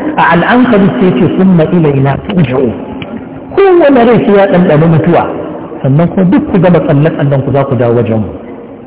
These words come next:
Za a mai da ku wajen mu ko kun so ko kun ki.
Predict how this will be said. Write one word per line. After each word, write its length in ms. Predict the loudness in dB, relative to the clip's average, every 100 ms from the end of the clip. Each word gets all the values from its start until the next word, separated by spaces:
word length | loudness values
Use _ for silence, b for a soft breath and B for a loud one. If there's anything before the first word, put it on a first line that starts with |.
| -20 -20 -16 -4
Za 140 | 0 2
a 180 | 2 2
mai 180 | 2 4
da 180 | 2 0
ku 180 | 0 0
wajen 360 | 2 2 2
mu 140 | 2 0
ko 160 | 0 0
kun 220 | 0 0 0
so 140 | -2
ko 200 | -2 -2 -2 -4 -12 -6
kun 160 | -2 -2
ki. 180 | -4